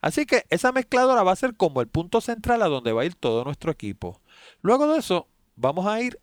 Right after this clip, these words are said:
a una aplicación de audio multipista. Usted me dijo que tenía Macintosh, así que si tiene Macintosh,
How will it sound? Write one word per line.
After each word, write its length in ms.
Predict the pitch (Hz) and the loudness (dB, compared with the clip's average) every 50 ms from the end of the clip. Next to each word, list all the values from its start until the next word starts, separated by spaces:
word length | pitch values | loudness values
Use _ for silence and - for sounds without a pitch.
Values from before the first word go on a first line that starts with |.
| _ _ | _ _
a 80 | - | -4
una 160 | 110 117 135 160 | -4 -4 -4 -6
aplicación 680 | - - 208 196 - 190 185 - - 226 226 233 - _ _ _ _ | -4 -4 -6 -2 -2 -2 -2 0 -2 -4 -4 -4 -8 _ _ _ _
de 200 | - 113 107 101 | -6 -4 -2 0
audio 480 | 104 135 208 269 254 277 277 277 - - _ _ - | 2 2 2 0 0 -2 -2 -2 -4 -6 _ _ -12
multipista. 960 | 131 123 113 101 - - 110 104 - - 117 98 - - _ _ - - - - - _ _ _ _ _ _ _ _ _ _ - - - | -8 -8 -8 -8 -6 -6 -8 -6 -4 -6 -6 -6 -6 -10 _ _ -14 -14 -14 -16 -20 _ _ _ _ _ _ _ _ _ _ -20 -14 -4
Usted 200 | 202 233 349 370 | -2 0 0 2
me 100 | 381 370 | 2 2
dijo 280 | 359 339 254 240 202 | 2 2 2 2 2
que 120 | 170 151 135 | 0 0 -2
tenía 420 | 127 131 156 180 202 208 196 - _ _ | -2 -2 -2 -2 -2 -2 -2 -4 _ _
Macintosh, 680 | - 113 120 113 - - 107 95 - - 98 - - - _ - | -4 -2 -2 -2 -2 -6 -14 -14 -12 -12 -12 -12 -14 -14 _ -6
así 220 | 131 - 247 247 | -4 -4 -4 -2
que 140 | - 247 175 | -2 -2 -2
si 160 | - - 107 | -2 -4 -4
tiene 260 | 101 131 185 254 294 | -4 -4 -2 -2 -2
Macintosh, 640 | 302 302 294 247 214 185 160 - 147 147 135 - | -2 -2 -2 -2 -4 -8 -4 -2 -2 -2 -2 -4